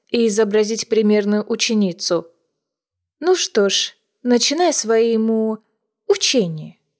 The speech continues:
Рован оглядел ее с ног до головы. Зрелище не впечатляло. Мокрая от тумана рубашка, такие же мокрые, давно не стиранные штаны,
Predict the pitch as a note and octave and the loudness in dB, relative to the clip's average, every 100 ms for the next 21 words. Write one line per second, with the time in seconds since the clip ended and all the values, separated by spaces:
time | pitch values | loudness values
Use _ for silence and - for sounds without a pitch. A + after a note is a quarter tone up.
0 | _ _ _ - A3+ D#4 C#4 C#4 C4+ A3+ | _ _ _ -2 2 2 0 -2 -4 -4
1 | G#3+ A3 G#3+ B3+ G#3+ A3 A3+ G#3+ - G#3+ | 0 0 2 2 2 -2 0 0 0 0
2 | G3+ G3 G3+ G#3+ G#3+ F3 D#3 _ _ _ | -2 -2 0 0 0 -4 -8 _ _ _
3 | _ _ _ G#3 G3 G3+ G#3 A#3 - C4+ | _ _ _ -4 0 2 2 0 -2 -2
4 | A#3+ A#3 - F#3+ F#3+ G3+ G3 D#3 _ _ | -2 -2 -4 -4 -2 -2 -2 -6 _ _
5 | _ _ _ - G#3+ B3+ - G#3+ G3 - | _ _ _ -2 2 2 2 0 0 -4
6 | G3+ - G#3+ C4 A3+ F#3 E3+ G3 A3 - | -6 0 2 2 2 2 0 -2 -4 -6
7 | F#3+ - _ _ _ A3 G#3+ A#3 A#3 G#3+ | -8 -8 _ _ _ -4 0 0 0 2
8 | A3 A#3 A#3 G#3+ F#3+ G3 F#3+ G#3 G3+ G3 | 2 0 0 0 0 0 0 0 2 0
9 | - B3+ G#3+ F#3 E3+ - F#3 E3 F3 | -2 -2 -2 -4 -4 -4 -4 -6 -6